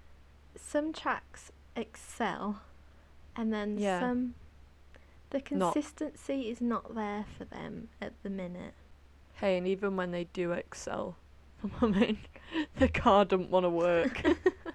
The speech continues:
Speaker 2: <laughs>
Speaker 1: Which explains our predictions. We did race predictions like we sometimes do, if we remember.
Speaker 2: Yeah. We did them. We were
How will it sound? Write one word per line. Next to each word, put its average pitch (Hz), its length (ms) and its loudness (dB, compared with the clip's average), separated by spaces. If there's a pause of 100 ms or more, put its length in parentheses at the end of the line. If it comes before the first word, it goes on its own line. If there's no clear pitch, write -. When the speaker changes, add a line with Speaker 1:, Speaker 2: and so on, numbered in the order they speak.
(300)
Speaker 2:
<laughs> - 760 -20
Speaker 1:
Which - 480 2 (1300)
explains 285 960 -2 (380)
our 240 200 0
predictions. - 1040 -6 (680)
We 269 560 -2 (200)
did 240 180 -4
race 226 320 0
predictions 208 800 -4
like 202 440 -6 (1200)
we 226 80 -2
sometimes 208 580 -2
do, - 120 -10 (180)
if 196 180 -8
we 202 100 -6
remember. 180 600 -6
Speaker 2:
Yeah. 185 160 -2 (480)
We 220 100 -2
did 214 280 0
them. 185 300 2
We 202 160 2
were 202 120 2